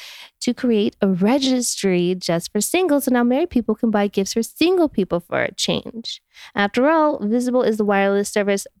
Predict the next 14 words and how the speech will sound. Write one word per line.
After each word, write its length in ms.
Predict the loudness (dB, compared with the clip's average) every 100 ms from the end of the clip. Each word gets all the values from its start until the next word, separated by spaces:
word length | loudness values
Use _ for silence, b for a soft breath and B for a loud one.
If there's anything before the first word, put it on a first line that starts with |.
| 0
built 260 | 2 2
for 120 | 0 -2
singles 800 | 0 0 2 2 2 0 -2 -12 b b b b 0
with 180 | 0
single 400 | 0 -2 0 2
line 240 | 2 0 0
plans 300 | 0 -2 -2
as 160 | -4 -2
low 220 | 0 0
as 180 | 0 -4
twenty-five 680 | -6 -4 -2 -2 -4 -4 -4
dollars 460 | -2 -2 -4 -6 -4
a 80 | 0
month. 520 | 2 4 2 0 -2